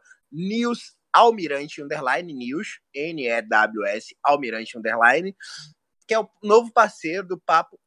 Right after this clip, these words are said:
na Colina. Lá você vai ter todas as notícias do dia a dia do Vasco, vai ter notícias do Papo na Colina, quando vai sair Papo na Colina, além das nossas redes sociais. Então já vai lá e dá aquela moral pro News Almirante.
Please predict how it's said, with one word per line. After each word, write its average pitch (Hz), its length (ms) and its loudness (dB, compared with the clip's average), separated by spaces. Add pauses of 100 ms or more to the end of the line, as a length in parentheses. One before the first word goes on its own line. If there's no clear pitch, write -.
na 170 180 -2
Colina. 160 520 -4 (260)
Lá 156 160 0
você 175 180 -8
vai 175 140 -2
ter 175 220 -10
todas 185 260 -2
as 165 40 -12
notícias 151 480 -8
do 139 140 -10
dia 139 160 6
a 131 40 4
dia 135 140 4
do 139 140 -2
Vasco, 135 500 2 (260)
vai 170 180 2
ter 170 300 -4 (360)
notícias 170 680 -4
do 220 240 2
Papo 190 260 2
na 165 100 -6
Colina, 143 280 -8
quando 139 180 -12
vai 135 100 -4
sair 131 180 -8
Papo 127 220 -4
na 123 100 -10
Colina, 123 300 -8
além 127 200 -4
das 135 140 -4
nossas 135 240 -4
redes 135 180 -6
sociais. 156 440 0 (280)
Então 208 180 2
já 214 120 6
vai 208 180 6
lá 180 220 6 (240)
e 165 80 -16
dá 170 220 0
aquela 196 260 -4
moral 175 300 -2
pro 175 160 -12
News 170 360 -10 (180)
Almirante. 156 1080 -4